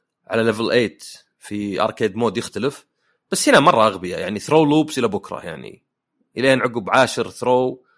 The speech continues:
عشر مره ترميه يقرر انه، آه، يعني يسوي ثرو تك، ولا مثلا، آه، هارد نوك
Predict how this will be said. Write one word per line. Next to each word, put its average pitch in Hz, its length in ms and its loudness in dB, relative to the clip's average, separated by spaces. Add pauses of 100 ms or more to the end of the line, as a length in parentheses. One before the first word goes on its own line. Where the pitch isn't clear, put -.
(180)
عشر 156 240 2
مره 151 180 4
ترميه 143 380 -2
يقرر 113 400 -2
انه، 98 380 -6
آه، 85 300 -12 (500)
يعني 92 260 -6
يسوي 104 300 -6
ثرو 98 180 -4
تك، - 400 -12 (460)
ولا 156 200 6
مثلا، 131 560 2
آه، 104 640 -2
هارد 110 300 2
نوك 110 180 -6